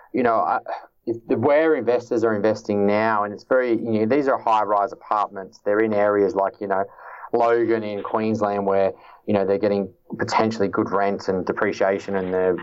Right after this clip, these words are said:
you know, in the middle of nowhere, in, you know, house and land packages and things like that. But mainly they're apartments and units. And, um, you know, th-, when you take away a lot of those investors, you're not gonna have the first home buyers really that excited to, to jump in there.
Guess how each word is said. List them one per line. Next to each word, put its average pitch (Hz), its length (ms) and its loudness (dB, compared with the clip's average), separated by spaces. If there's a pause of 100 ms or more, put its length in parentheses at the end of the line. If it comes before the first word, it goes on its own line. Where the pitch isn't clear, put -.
(140)
you 98 120 0
know, 87 280 2
in - 160 2
the 104 60 4
middle 101 220 2
of 95 80 -4
nowhere, 98 360 2
in, 101 300 -4 (260)
you 101 80 0
know, 95 160 0
house 101 240 -2
and 98 460 -6
land 104 240 0
packages 95 480 -4
and 90 100 -10
things 104 200 -2
like - 180 -2
that. 95 220 0 (320)
But 143 120 0
mainly 147 360 2
they're 113 140 2
apartments 107 600 -4
and 107 160 -4
units. 98 360 -2
And, 120 240 0 (400)
um, 113 420 0 (320)
you 151 80 0
know, 120 160 4
th-, - 140 2
when 143 260 2
you 156 100 2
take 139 300 -2
away 117 300 2
a 110 60 -2
lot 120 220 2
of 139 80 -4
those 120 240 2
investors, 110 580 0
you're 113 100 2
not 120 180 2
gonna 160 140 0
have 127 120 0
the 107 80 -2
first 113 280 0
home 107 180 0
buyers 107 380 2
really 107 240 0
that 101 120 2
excited 104 580 -2
to, - 180 0
to - 160 -4
jump 110 280 -2
in 120 180 0
there. 160 200 0